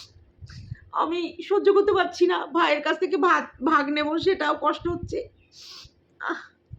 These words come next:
কিন্তু নানি, উপায় নেই, আমার কিচ্ছু করার নেই। আমার মেয়েকে নিয়ে যেতে বলেছে, আমি কি করব? মেয়েকে নিয়ে খরচটা কিভাবে চালাবো? তোমরা একটু বলে দাও না, আমি কি করি?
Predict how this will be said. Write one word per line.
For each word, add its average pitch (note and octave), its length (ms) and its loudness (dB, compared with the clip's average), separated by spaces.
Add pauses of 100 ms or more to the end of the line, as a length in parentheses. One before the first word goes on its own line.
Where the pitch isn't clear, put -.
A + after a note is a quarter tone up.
(760)
কিন্তু E4 240 0
নানি, C#4+ 320 0
উপায় A#3+ 300 -2
নেই, B3 180 -2 (500)
আমার D4 180 0
কিচ্ছু F4 300 0
করার D4 260 0
নেই। C4 220 0 (1300)
আমার C4 200 0
মেয়েকে C#4+ 340 -2
নিয়ে D4+ 200 -2
যেতে D4 160 -4
বলেছে, D#4+ 380 0 (140)
আমি A#3 240 0
কি - 180 -14
করব? D#4 320 -2
মেয়েকে C#4+ 320 -2
নিয়ে D4+ 220 -2
খরচটা C#4+ 420 0
কিভাবে D#4+ 360 0
চালাবো? C4 300 2
তোমরা A3+ 240 -2
একটু A#3+ 120 -6
বলে C4 220 0
দাও C4+ 140 2
না, C4 100 2
আমি A#3+ 140 -2
কি C4 120 -10
করি? B3+ 300 -4